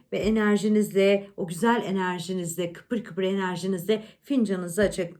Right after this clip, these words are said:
açalım bakalım. Neyse haliniz, çıksın falınız dediğim fincanınızı şöyle bir açtım sevgili dostlarım. Sizin için de göstermek istiyorum. Lütfen odaklanın içerisine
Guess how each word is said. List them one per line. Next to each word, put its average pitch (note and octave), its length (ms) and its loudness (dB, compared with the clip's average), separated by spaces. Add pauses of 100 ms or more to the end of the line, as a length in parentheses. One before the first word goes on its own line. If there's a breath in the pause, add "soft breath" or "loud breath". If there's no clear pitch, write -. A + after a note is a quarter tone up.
açalım E3+ 380 -2
bakalım. D#3 320 -4 (300 loud breath)
Neyse E4 280 0
haliniz, A#3 600 0
çıksın B3+ 340 -6
falınız F#3 480 -4
dediğim G3+ 260 -2
fincanınızı F#3+ 720 0 (260 loud breath)
şöyle A#3 380 4
bir A#3+ 220 4
açtım G#3+ 320 -2
sevgili F3+ 440 -2
dostlarım. E3 460 -2 (280 loud breath)
Sizin C4 320 0
için G3+ 260 0
de F3 80 -2
göstermek F#3 680 0
istiyorum. A3+ 480 0
Lütfen A3 460 0
odaklanın G3+ 800 2
içerisine F3 1000 -2